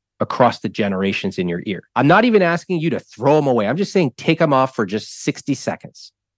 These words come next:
Just change your life for sixty seconds with me, and then you can put your old lenses back on. So you take 'em off, and then I hand you a pair of new lenses. Hold on.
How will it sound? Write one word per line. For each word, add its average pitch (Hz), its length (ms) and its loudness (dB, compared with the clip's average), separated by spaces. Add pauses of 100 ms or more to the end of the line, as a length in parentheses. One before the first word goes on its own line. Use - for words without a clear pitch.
(880)
Just - 180 -6
change 196 280 2
your 214 100 6
life 156 180 4
for 151 100 -2
sixty - 320 -6
seconds 123 340 -2
with 123 180 -2
me, 123 120 2
and 131 100 2
then 104 80 2
you 95 80 -2
can 95 120 -6
put - 140 -2
your 104 140 0
old 92 160 2
lenses 87 260 -2
back 82 240 -8
on. 87 120 -14 (280)
So - 140 0
you 107 60 4
take 160 240 4
'em 185 100 6
off, 139 240 4 (200)
and 120 140 0
then 120 120 4
I 113 120 4
hand 139 280 2
you 151 100 4
a 131 40 0
pair 135 200 4
of 104 100 0
new 123 180 2
lenses. 117 340 -2
Hold 143 160 -8
on. 123 160 -6